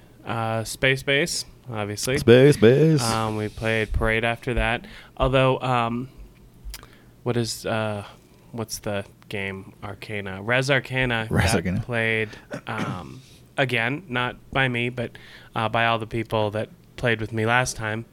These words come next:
Speaker 1: Uh, so apparently they,
Speaker 2: <laughs>
Speaker 1: they really liked it. Um, got played a couple times, actually. And I, I finally figured out, uh, here recently why I don't think that it, it absolutely captured me,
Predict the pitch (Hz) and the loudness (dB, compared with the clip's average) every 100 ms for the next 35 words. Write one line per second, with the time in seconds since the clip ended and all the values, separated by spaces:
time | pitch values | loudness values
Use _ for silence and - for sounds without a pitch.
0 | - - - - 117 104 104 - 113 - | -20 -20 -20 -14 -10 -6 -2 0 2 4
1 | 120 117 117 113 110 - _ _ - 127 | 6 6 6 4 2 -2 _ _ -2 0
2 | 127 151 151 139 123 117 113 120 117 - | 4 6 8 8 6 2 0 -2 -4 -6
3 | - - - - 120 117 110 107 110 - | -16 -16 -16 -6 -2 0 0 -6 -14 -20
4 | - 143 143 135 110 135 120 104 101 104 | -4 -4 0 -2 0 -4 -6 -10 -10 -8
5 | 104 - 107 101 - - - - - 143 | -8 -8 -10 -12 -16 -20 -20 -20 -4 0
6 | 131 127 - 139 131 143 117 - 170 190 | 2 0 -2 -2 -2 -2 -8 0 2 4
7 | 202 185 165 147 135 120 117 113 123 - | 2 2 0 2 2 2 0 -2 -4 -10
8 | - - - - - - 107 101 101 - | -14 -20 -20 -20 -20 -10 -8 -8 -10 -2
9 | 127 113 123 120 - 117 117 107 101 - | 0 2 0 0 -2 -4 -2 -4 -4 -12
10 | - - - - - - 127 117 120 117 | -20 -20 -20 -20 -20 -16 -4 0 2 2
11 | 117 110 110 110 107 107 98 98 101 104 | 0 -2 -4 -4 -4 -6 -6 -8 -8 -10
12 | 117 113 110 107 - 110 104 - 104 101 | -6 -2 -2 -4 -6 -4 -6 -8 -8 -8
13 | - 113 110 101 110 110 | -8 -10 -8 -10 -10 -12